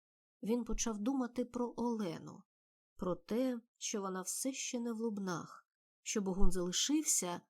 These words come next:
а от він поїхав. Побоювання, недобрі перечуття, тривога злетілися до нього,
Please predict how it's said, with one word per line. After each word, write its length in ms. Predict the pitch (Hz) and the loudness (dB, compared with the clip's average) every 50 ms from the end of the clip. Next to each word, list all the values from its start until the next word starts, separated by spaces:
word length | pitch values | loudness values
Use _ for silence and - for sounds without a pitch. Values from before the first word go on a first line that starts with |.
| _ _ - | _ _ -8
а 140 | - 208 196 | -4 -2 -2
от 200 | 202 202 202 196 | -2 -2 -4 -6
він 360 | 185 208 247 262 262 262 254 _ _ _ _ - | -4 -2 -2 -2 -2 -4 -6 _ _ _ _ -2
поїхав. 640 | - 233 240 233 214 202 180 151 - - - - - - - _ _ _ _ _ _ _ _ _ _ _ _ _ _ _ - | 4 6 6 6 6 2 -4 -6 -8 -10 -16 -18 -20 -20 -20 _ _ _ _ _ _ _ _ _ _ _ _ _ _ _ -8
Побоювання, 1080 | - 180 180 180 175 190 233 277 277 247 220 190 175 170 165 160 160 180 - 170 170 165 _ _ - | -6 -4 -4 -4 -4 -2 -2 0 2 2 0 0 -2 -4 -6 -6 -8 -8 -10 -10 -12 -14 _ _ -14
недобрі 680 | - 202 202 208 214 202 196 233 269 262 233 233 240 233 | -10 -6 -4 -4 -2 0 2 2 2 2 0 -2 -2 -4
перечуття, 1120 | 220 - 220 214 214 220 220 - - - 208 196 - - - - 285 311 302 262 190 185 - _ _ _ _ _ _ _ | -4 -4 -4 -2 -2 -2 -4 -2 -4 -4 -4 -6 -6 -6 -4 0 2 4 4 2 2 -2 -6 _ _ _ _ _ _ _
тривога 920 | - 202 202 220 226 214 185 190 233 294 330 302 254 220 196 190 180 180 - _ _ _ _ - | -4 0 2 2 2 2 0 0 -2 0 0 -2 -2 -2 -4 -4 -4 -6 -8 _ _ _ _ -2
злетілися 920 | 240 - 220 220 220 233 220 - - 320 330 320 277 233 214 - - 208 | -2 0 2 2 2 0 0 -2 0 2 2 2 2 0 -2 -2 -6 -4
до 140 | 190 202 208 | -2 -2 0
нього, 520 | 208 196 185 185 180 175 175 175 175 175 | 0 0 0 -2 -2 -2 -2 -4 -4 -6